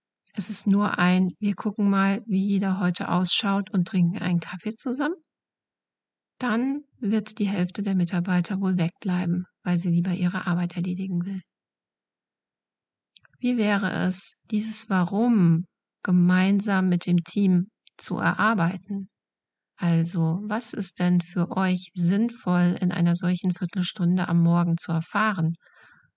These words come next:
Worum geht es denn? Geht es vielleicht um die Stimmung insgesamt?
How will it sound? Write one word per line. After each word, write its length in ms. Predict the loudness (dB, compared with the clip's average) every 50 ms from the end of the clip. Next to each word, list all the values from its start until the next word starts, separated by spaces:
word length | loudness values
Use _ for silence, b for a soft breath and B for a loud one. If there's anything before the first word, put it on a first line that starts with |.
| _ -4
Worum 460 | -2 0 0 2 2 2 2 2 -2 -4 -4
geht 240 | -2 -2 -2 -2 -2
es 140 | -6 -6 -6
denn? 360 | -2 -2 0 0 0 -2 -4 -8 -12
Geht 180 | -10 -10 -10 -8
es 160 | -8 -10 -8
vielleicht 540 | -4 0 0 2 2 2 0 -2 -4 -8 -4
um 100 | 0 0
die 320 | 2 2 0 0 -2 -4
Stimmung 440 | -6 -10 -6 -2 0 2 2 0 0
insgesamt? 760 | -2 -2 -4 -4 -4 -4 -4 -4 -2 0 0 2 2 0 -2